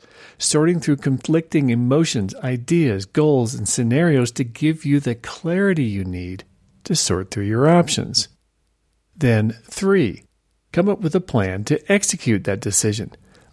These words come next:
I did it by literally writing a business plan for how This Is True would work, with a timetable and steps to take, which included moving to Colorado so I wouldn't be tempted to go back to J P L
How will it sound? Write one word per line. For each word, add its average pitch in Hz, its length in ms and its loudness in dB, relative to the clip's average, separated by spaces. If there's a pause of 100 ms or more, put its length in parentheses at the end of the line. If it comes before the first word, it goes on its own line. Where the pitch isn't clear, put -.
I 175 180 0
did 151 220 0
it 160 100 -4
by 113 160 -2
literally 156 720 0
writing 123 500 0
a 120 60 -6
business 131 540 0
plan 110 340 -2
for 117 200 -4
how 117 400 -2
This 120 340 -2
Is 165 100 0
True 107 300 0
would 107 160 0
work, 117 440 2 (360)
with 127 140 0
a 123 60 2
timetable 120 880 0 (140)
and 117 140 0
steps - 380 2
to 120 100 0
take, 101 400 -4 (100)
which 131 240 2
included 127 720 0 (140)
moving 110 320 2
to 110 80 -2
Colorado 127 680 0 (220)
so 147 260 0
I 143 80 2
wouldn't 156 280 -2
be 135 100 0
tempted 143 420 -2
to 117 60 -4
go 123 160 0
back 123 480 -4
to 180 140 -2
J 123 260 0
P 180 240 0
L 95 320 -2